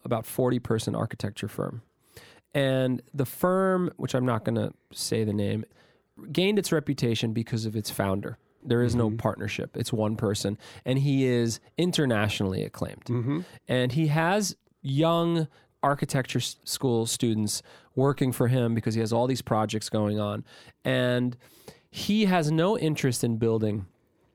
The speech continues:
Speaker 1: a partnership, but beyond that, he has no interest in really providing a path for the people. He's already done the math. He gets a twenty-one-year-old who's willing to do seventy hours a week right out of architecture school because he knows that that twenty-one-year-old wants this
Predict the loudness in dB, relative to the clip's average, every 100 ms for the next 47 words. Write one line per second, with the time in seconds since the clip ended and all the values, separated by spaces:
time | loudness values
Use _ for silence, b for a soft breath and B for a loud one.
0 | 0 2 2 2 -2 -2 0 0 -2 -4
1 | -4 -2 0 2 4 4 2 2 2 4
2 | 4 2 2 0 2 2 2 2 2 2
3 | -2 -2 -2 0 -4 -2 -4 -4 -10 B
4 | B B -2 2 4 4 4 4 2 2
5 | 2 -2 -6 -18 b b b b 0 2
6 | 4 2 0 2 2 4 4 4 4 4
7 | 4 2 2 4 2 2 2 2 2 2
8 | 2 2 2 2 2 2 2 2 4 2
9 | 2 0 0 -2 0 -2 -2 0 2 0
10 | 0 0 2 4 4 4 4 4 2 2
11 | 0 2 2 4 4 2 2 2 0 B
12 | B B 0 4 4 2 0 0 0